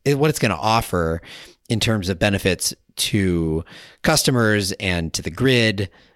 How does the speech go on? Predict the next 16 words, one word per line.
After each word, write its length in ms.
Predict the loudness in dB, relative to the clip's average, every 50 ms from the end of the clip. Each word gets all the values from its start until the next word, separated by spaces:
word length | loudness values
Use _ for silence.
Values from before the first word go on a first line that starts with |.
| _ _
um, 440 | -4 -2 -2 0 0 -2 -2 -4 -6 -6
and 500 | -4 -2 -2 0 0 -2 -2 -4 -6 -10 -14 _ _ _ _ _ _ _ _
potentially 400 | -6 -4 -2 -4 -4 -4 -6 -8
to 120 | -8 -10
the 80 | -8 -6
solar 300 | -2 0 0 0 0 0
market 360 | -2 -4 -6 -6 -8 -8 -8
as 140 | -6 -6 -4
well. 360 | -4 -4 -4 -4 -6 -8 -12 _ _ -8
So 420 | -4 0 2 2 4 4 2 0 -2 -6 _ _ _
just 180 | -2 0 2 2
a 60 | 2
lot 180 | 2 2 2 0
going 220 | 0 2 2 2
on 180 | 0 0 0 0
there. 300 | -2 -2 -2 -4 -6